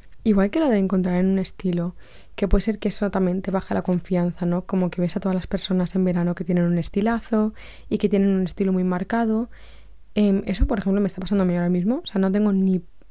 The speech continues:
puta idea de, de, de cómo vestirme. Creo que no tengo sentido de, del estilo alguno.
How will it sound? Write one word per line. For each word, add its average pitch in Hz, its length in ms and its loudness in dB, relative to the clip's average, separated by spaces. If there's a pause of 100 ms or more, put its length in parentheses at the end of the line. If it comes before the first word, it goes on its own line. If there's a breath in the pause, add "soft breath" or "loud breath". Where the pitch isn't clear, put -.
(560)
puta 202 300 10
idea 175 220 -2
de, 175 200 -2
de, 180 280 -4
de 185 180 -2
cómo 185 160 0
vestirme. 202 480 0 (300 loud breath)
Creo 196 180 -2
que 196 60 -2
no 190 100 0
tengo 180 180 0
sentido 180 480 -2
de, 175 300 0
del 185 180 -4
estilo 180 320 -4
alguno. 185 440 -2